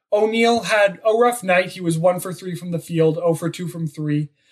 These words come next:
Um, just got a couple of points, but he did have thirteen rebounds overall. So, abs-, some great, um, contribution from, <laughs> some great contribution from him there.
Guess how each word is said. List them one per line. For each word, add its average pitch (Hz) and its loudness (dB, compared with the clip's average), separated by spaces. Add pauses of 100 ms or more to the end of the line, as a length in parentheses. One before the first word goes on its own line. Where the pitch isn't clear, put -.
(220)
Um, 156 2
just 156 0
got 160 4
a 165 2
couple 170 0
of 160 2
points, 151 2
but 151 0 (280)
he - -10
did 202 2
have 170 2
thirteen 196 -2
rebounds 165 2
overall. 151 2
So, 139 -2 (540)
abs-, 175 0
some 175 0
great, 180 0
um, 156 2 (540)
contribution 165 0 (120)
from, - -2 (720)
<laughs> 190 0 (540)
some 180 2
great 202 2
contribution 180 0
from 160 0
him 160 0
there. 151 2